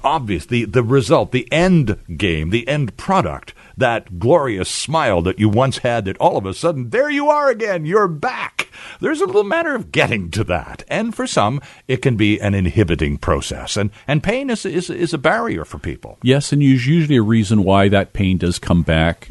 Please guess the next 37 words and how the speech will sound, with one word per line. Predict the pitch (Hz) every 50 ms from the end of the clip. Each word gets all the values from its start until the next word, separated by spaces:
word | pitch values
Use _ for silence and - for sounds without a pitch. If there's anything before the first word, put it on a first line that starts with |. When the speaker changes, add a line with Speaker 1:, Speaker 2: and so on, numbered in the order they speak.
| - - -
Speaker 2:
uh, | 87 82 80 76 78 80 73 76 87 85 - _ - - -
after | 101 98 - - 95 82
these | 87 87 82
procedures. | - - 82 - - 92 85 78 78 82 85 87 - - - - - - - - - - _ _ _ _ _ _ -
Uh, | 107 - - -
I | 135 175
like | 202 202 202 -
to | - 131
feel | - - - 143 135 131 127 120
that | 117 104 95 107
we | 104 107 123 147 147
take | - - - 131 120 101 - -
care | - - - 117 113 113 117
of | 104 85 98 87 -
all | - 92 95 104 110 107
of | 95
those | 98 101 101 92 90 92
reasons | 90 98 101 98 87 - 110 127 131 - - - - _ _ _ _ _ 170 - -
as | 104 95 85
much | 95 104 117 -
as | 123 98
we | 107 98 90
humanly | 87 - - 113 113 113 104 98 95 92
possibly | - - 95 98 - - - - 82 78
can, | - - - 85 85 85 87 92 123 127
Speaker 1:
Mm-hmm. | 90 90 101 101 92 85 76
Speaker 2:
to | 98 90
take | - 107 101 - - -
all | 98 104 117 139 156
the | 165 170
reasons | 143 135 135 131 - - 113 95
that | 107 92 104
would | 95 90 82
generate | 80 - 110 113 143 143 113 90 82 69 - _ _ _ _ _ _ _
pain | - 117 110 107 98
and | 98 95
swelling | - - - 85 80 78 82 87 95